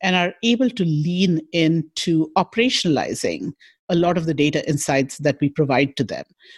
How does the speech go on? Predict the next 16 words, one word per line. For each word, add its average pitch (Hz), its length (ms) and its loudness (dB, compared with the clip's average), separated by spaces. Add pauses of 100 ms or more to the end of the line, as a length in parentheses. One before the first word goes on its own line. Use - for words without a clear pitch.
(180)
Even 202 260 2
these 156 200 -2 (100)
algorithms, 143 800 0 (120)
I 165 80 0
mean, 147 360 2 (120)
you 165 160 -2
can 151 180 0
build 165 320 0
them 151 220 0
and 135 120 2
they 139 80 -4
can 143 220 -2
sit - 320 -4
on 143 100 2
the 135 80 0
shelf 139 680 -4